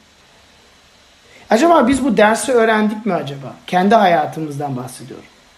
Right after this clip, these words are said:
Biz gerçekten neden korkuyoruz? Geçen hafta Hakan abi geldi, çok güzel bir vaaz verdi.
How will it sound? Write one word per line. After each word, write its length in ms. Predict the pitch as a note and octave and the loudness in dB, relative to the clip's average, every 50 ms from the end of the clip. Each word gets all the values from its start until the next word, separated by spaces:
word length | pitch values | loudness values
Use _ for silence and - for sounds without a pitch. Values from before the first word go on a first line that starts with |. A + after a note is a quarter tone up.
| _ _ _ _ - - - - | _ _ _ _ -20 -20 -4 -2
Biz 180 | D#4 E4 F4 G#3+ | 0 0 2 2
gerçekten 560 | A3+ A#3 C4 B3+ F4 F4 - - A#3 F#3+ F3 | 2 2 2 0 -4 -4 -2 -2 0 0 0
neden 320 | E3+ E3 F3 F#3+ G#3+ A3+ | 0 2 2 2 0 0
korkuyoruz? 800 | A3 - E3+ D#3 C3+ C#3 - D3 C#3 C3+ - - - - - - - _ _ _ _ _ _ _ _ _ _ _ _ _ _ _ _ _ _ _ - - - - - - - _ | -2 -4 -4 -4 -6 -8 -12 -14 -14 -16 -18 -18 -20 -20 -20 -20 -20 _ _ _ _ _ _ _ _ _ _ _ _ _ _ _ _ _ _ _ -20 -20 -20 -20 -20 -20 -12 _
Geçen 260 | - G3 G3+ - D#4 E4 | 0 2 2 4 4 4
hafta 360 | E4 D4+ - - D4 B3+ A3+ | 4 2 2 4 4 6 6
Hakan 280 | A#3 A#3 A#3 C4 C#4 | 6 4 4 2 2
abi 280 | C4 B3 A#3 A3 G#3 G#3 | 4 4 4 2 2 2
geldi, 380 | F3 G#3+ G#3 G#3 G#3 G3 G3 - | 2 2 4 2 2 0 -4 -6
çok 220 | - A3 G#3+ - | -6 -6 -6 -6
güzel 280 | G3+ F3+ G3+ G3 F#3+ G3 | -4 -2 0 0 0 0
bir 80 | F#3+ | -2
vaaz 340 | F3 F#3 F#3 F#3+ G3+ F#3 F3 | 0 0 2 2 2 0 -2
verdi. 320 | E3+ E3 D#3 D3 C#3 D3 | -4 -4 -4 -6 -8 -10